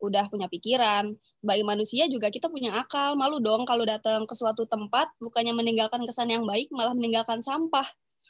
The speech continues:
Terus juga kita kan hidup berdampingan sama alam, kita bergantung sama alam. Jadi sebisa mungkin kita harus jaga kebersihan. Kalau bukan kita, ya siapa lagi?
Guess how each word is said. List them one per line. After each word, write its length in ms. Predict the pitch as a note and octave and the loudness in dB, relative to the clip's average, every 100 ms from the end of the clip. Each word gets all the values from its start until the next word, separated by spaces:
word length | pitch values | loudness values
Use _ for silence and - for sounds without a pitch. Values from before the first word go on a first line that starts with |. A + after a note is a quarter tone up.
| _ | _
Terus 180 | - D4+ C4 | -6 -2 0
juga 240 | A3 A3+ A3 | 2 2 0
kita 160 | - D4+ | -4 0
kan 160 | F#4 | 2
hidup 240 | D#4+ D#4 C4+ | 2 4 2
berdampingan 640 | B3+ B3 B3 A#3 B3+ A#3+ | 2 0 2 2 0 0
sama 160 | B3 A3 | 0 0
alam, 480 | G#3 F3 F3 F#3 G3 | 0 0 0 -2 -4
kita 160 | A3 C4 | -2 0
bergantung 400 | A#3 G#3 A3 B3+ | 2 2 0 -2
sama 220 | A#3+ G#3 | -2 -2
alam. 480 | G3+ B3 A#3+ A#3 A#3+ A3 | -2 0 2 0 -2 -4
Jadi 160 | G3+ | -2
sebisa 300 | C4 A3+ A3+ | -2 -4 -2
mungkin 400 | G3+ G3+ C4+ E4+ - - - | 0 -2 -2 -4 -6 -16 -12
kita 160 | - D#4 | -4 0
harus 160 | D#4+ A#3 | 0 0
jaga 180 | G#3+ G#3 | 0 -2
kebersihan. 720 | G#3+ G3 - C4+ C4+ A3+ A3+ A#3+ | -6 -8 -4 -2 2 2 2 0
Kalau 300 | A#3 G#3 G#3 G3+ | -2 0 0 0
bukan 220 | G3+ G#3+ | -2 -4
kita, 220 | - F#4 | -4 -2
ya 160 | D#4+ G#3 G#3 | 0 2 0
siapa 240 | G#3+ G3+ F#3+ | -4 -2 0
lagi? 400 | A#3+ A#3 A#3+ | 0 0 -2